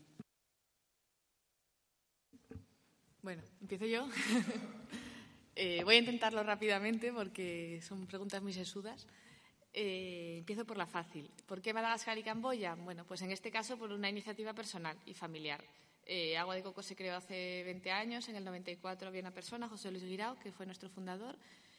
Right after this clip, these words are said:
que era veterinario y que quería, quería ir al extranjero, quería ayudar, sin una idea muy abstracta de las cosas.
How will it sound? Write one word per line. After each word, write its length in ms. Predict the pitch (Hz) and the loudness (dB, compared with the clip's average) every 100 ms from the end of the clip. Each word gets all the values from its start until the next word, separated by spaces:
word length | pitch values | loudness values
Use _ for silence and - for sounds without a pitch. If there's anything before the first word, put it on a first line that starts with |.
| - | -12
que 120 | - | -2
era 120 | 180 170 | 0 0
veterinario 680 | 175 175 180 214 240 269 | -2 -4 -2 -2 0 -2
y 80 | 294 | -2
que 100 | - | -6
quería, 880 | 190 175 185 190 180 175 165 156 151 85 - | -6 -4 -4 -2 -2 -2 -4 -4 -6 -10 -8
quería 240 | 170 180 | -6 -4
ir 100 | 175 | -4
al 60 | 160 | -6
extranjero, 520 | 160 185 190 247 247 | -6 -6 -2 -2 -2
quería 760 | 196 185 175 170 165 165 170 180 208 | -4 -4 -2 -2 -2 -2 -6 -8 -12
ayudar, 400 | - 175 175 240 - - - | -6 -2 2 0 -2 -18 -16
sin 540 | - 196 170 180 190 190 | -12 -10 -8 -6 -6 -6
una 120 | 190 | -4
idea 200 | 196 190 | -2 -2
muy 120 | 190 | -4
abstracta 380 | 185 202 196 196 | -6 -4 -6 -4
de 80 | 170 | -6
las 140 | 170 | -6
cosas. 380 | 226 240 247 | -6 -8 -8